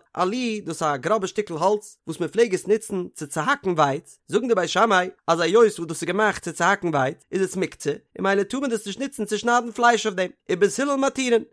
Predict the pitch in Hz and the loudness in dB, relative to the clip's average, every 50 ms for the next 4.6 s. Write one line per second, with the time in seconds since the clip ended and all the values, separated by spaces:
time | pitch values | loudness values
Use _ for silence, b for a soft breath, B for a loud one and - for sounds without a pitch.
0 | _ - - - 220 240 220 185 147 175 262 277 247 240 233 - - _ _ 143 | _ -10 -6 0 4 4 4 4 2 -2 -4 -4 -4 -6 -8 -10 -14 _ _ -4
1 | 143 139 135 - 240 254 220 196 202 214 202 - - - 190 175 262 311 - - | -4 -2 -2 -2 2 2 4 4 4 0 0 -2 -4 -6 -6 -4 -4 -6 -6 0
2 | - 233 226 226 - _ _ - 226 233 214 247 277 285 233 208 247 240 233 214 | 2 2 2 2 -2 _ _ -2 -2 0 2 4 4 4 4 6 6 6 6 4
3 | 233 233 - - _ - 143 220 285 302 233 254 254 208 - 262 262 262 262 269 | 2 -4 -8 -10 _ 0 4 4 4 4 2 -2 -4 0 2 4 4 4 4 2
4 | 240 220 247 247 240 220 190 220 196 196 190 | -2 2 4 4 4 4 2 0 -2 -2 -4